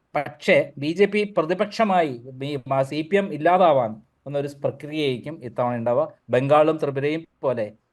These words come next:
സി പി എം അടുത്ത ഇലക്ഷൻ കൂടി ഇല്ലാതാക്കാനുള്ള കാര്യമാണ് പിണറായി വിജയൻ ഇപ്പൊ ചെയ്തു വെച്ചിരിക്കുന്നത്. പിണറായി വിജയൻ അതൊന്നും പ്രശ്നമല്ല. കാരണം,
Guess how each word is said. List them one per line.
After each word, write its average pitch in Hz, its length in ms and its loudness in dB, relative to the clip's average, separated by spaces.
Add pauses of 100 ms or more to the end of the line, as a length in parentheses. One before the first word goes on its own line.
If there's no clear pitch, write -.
(340)
സി 131 380 -10
പി 143 40 -4
എം 139 300 -4 (200)
അടുത്ത 123 300 -2
ഇലക്ഷൻ 131 380 -2
കൂടി 120 440 -6
ഇല്ലാതാക്കാനുള്ള 127 1160 0 (420)
കാര്യമാണ് 131 500 4
പിണറായി 120 420 0
വിജയൻ 117 260 -8
ഇപ്പൊ 117 160 -10
ചെയ്തു 113 240 -6
വെച്ചിരിക്കുന്നത്. 104 540 -10
പിണറായി 117 300 -4
വിജയൻ 135 180 -6
അതൊന്നും 143 220 -6
പ്രശ്നമല്ല. 143 380 0 (260)
കാരണം, 131 500 -8